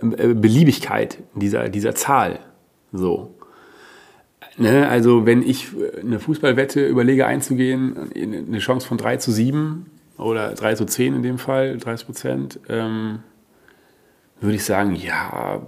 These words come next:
ist jetzt nicht so viel, aber totaler Quatsch ist es nicht. Vielleicht hat man ja Glück, so irgendwie, ne? Und wenn du mir jetzt sagst, ich soll über den Bahndamm gehen und in drei von zehn Fällen kommt da ein Zug, dann würde ich, da,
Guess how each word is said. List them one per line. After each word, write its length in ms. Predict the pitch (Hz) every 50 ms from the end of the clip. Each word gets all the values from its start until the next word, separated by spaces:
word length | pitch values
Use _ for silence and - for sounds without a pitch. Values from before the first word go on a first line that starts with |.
| - - - -
ist 100 | - -
jetzt 200 | 95 - - -
nicht 180 | 120 110 - -
so 240 | - 104 120 127
viel, 640 | 123 - - - - - 135 135 135 135 135 131 127 -
aber 400 | 110 107 110 104 - - - -
totaler 460 | - - - - - - 117 107 104
Quatsch 320 | - - - 107 113 -
ist 120 | 117 104 104
es 220 | 101 92 - -
nicht. 320 | 95 98 120 139 139 -
Vielleicht 220 | - - 107 104 -
hat 80 | 123 -
man 100 | 120 113
ja 80 | 110 107
Glück, 460 | 92 101 110 135 156 156 - - - - _
so 320 | - - - 123 127 131 -
irgendwie, 280 | 135 139 139 143 139
ne? 340 | 117 110 117 135 170 - - - _ - - - - - - - - -
Und 160 | - 107 107 110
wenn 120 | 107 110
du 80 | 117 117
mir 120 | 120 117 117
jetzt 140 | 117 117 -
sagst, 240 | 120 117 113 -
ich 100 | 139 131
soll 200 | - 127 117 120
über 160 | 120 113 110 107
den 160 | 110 110 101
Bahndamm 520 | 104 101 113 120 120 113 127 127 127 127
gehen 300 | 117 131 143 143 143 139 135
und 240 | 117 113 113 -
in 120 | - 113 101
drei 200 | - 113 113 113
von 140 | - 120 110
zehn 220 | - 120 117 117
Fällen 580 | 117 - 117 113 113 113 110 107 98 - - - - _ _ _ - - - -
kommt 220 | - 107 110 -
da 40 | 98
ein 100 | 95 92
Zug, 340 | - - 98 139 165 - -
dann 200 | 123 120 110 107
würde 120 | 117 123
ich, 200 | 120 - - -
da, 80 | -